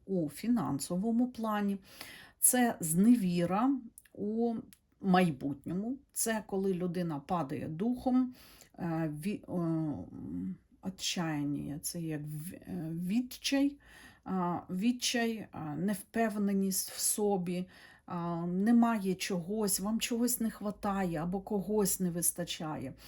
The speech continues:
Карта дуже недобра, відверто вам кажу. Це можуть бути збитки дійсно.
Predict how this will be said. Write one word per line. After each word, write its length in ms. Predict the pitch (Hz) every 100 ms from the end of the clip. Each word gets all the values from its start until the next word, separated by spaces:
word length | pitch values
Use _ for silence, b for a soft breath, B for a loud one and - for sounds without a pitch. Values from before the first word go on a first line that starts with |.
| B B B
Карта 360 | 262 254 254 202
дуже 500 | 180 202 202 214 220
недобра, 800 | 196 180 185 175 180 156 135 131
відверто 500 | 185 180 175 - 143
вам 200 | 143 135
кажу. 300 | 135 147 143
Це 140 | - 214
можуть 340 | 202 190 185
бути 320 | 185 196 202
збитки 560 | 175 151 185 180 - 175
дійсно. 580 | 151 180 160 - 175